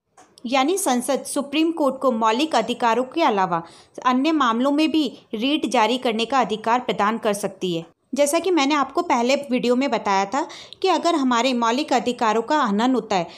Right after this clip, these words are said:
तो हम सुप्रीम कोर्ट तक जा सकते हैं और फिर सुप्रीम कोर्ट इसके खिलाफ रीट लागू कर सकता है। लेकिन मौलिक अधिकारों के अलावा भी संसद कोई कानून बनाता है तो उस केस में भी सुप्रीम कोर्ट रीट जारी कर सकता है।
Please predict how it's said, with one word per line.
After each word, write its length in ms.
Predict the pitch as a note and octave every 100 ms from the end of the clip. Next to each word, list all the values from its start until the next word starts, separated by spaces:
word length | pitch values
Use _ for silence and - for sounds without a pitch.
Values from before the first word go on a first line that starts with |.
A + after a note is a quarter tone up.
| - _
तो 80 | F#4
हम 160 | F4+ F4+
सुप्रीम 400 | D#4 - D4 D#4
कोर्ट 320 | D4 B3+ B3+
तक 120 | C#4
जा 160 | A#3 G#3
सकते 320 | G#3 G3+ -
हैं 140 | E3+ E3 - _ _ _ _ _ _
और 120 | - F4
फिर 160 | G#4
सुप्रीम 440 | G4+ E4 - D4+ D#4
कोर्ट 320 | D4 A3+ - - - -
इसके 300 | C#4 - F#4
खिलाफ 400 | F4+ C4 C#4 D4
रीट 320 | A#3 C4 D#4+
लागू 280 | C#4 G#3+ C4
कर 140 | B3+ G#3+
सकता 320 | G#3 - F3+
है। 200 | D#3 - _ _
लेकिन 300 | C4 C#4+ F#4+
मौलिक 340 | D4 A#3+ C#4 D#4+
अधिकारों 520 | A#3+ B3 B3+ A#3 C4
के 140 | C4
अलावा 380 | D#4 A3 G#3+ A3+
भी 200 | A#3 A3+ - - -
संसद 500 | - C4 B3+ D#4 D#4
कोई 200 | C#4 D4+
कानून 400 | D4+ G#3 A3 C4
बनाता 380 | B3 G#3 G3 F#3+
है 120 | E3 - - _
तो 120 | F#4+ F4+
उस 200 | E4 E4
केस 300 | D#4 C#4 C#4
में 180 | C#4+ C#4+
भी 120 | E4
सुप्रीम 420 | D#4+ B3+ B3 C#4 C#4
कोर्ट 300 | C4+ A3 - -
रीट 300 | G#3 D4 B3
जारी 240 | B3 G#3
कर 160 | A#3+ G#3+
सकता 320 | G3 G3 -
है। 140 | D#3+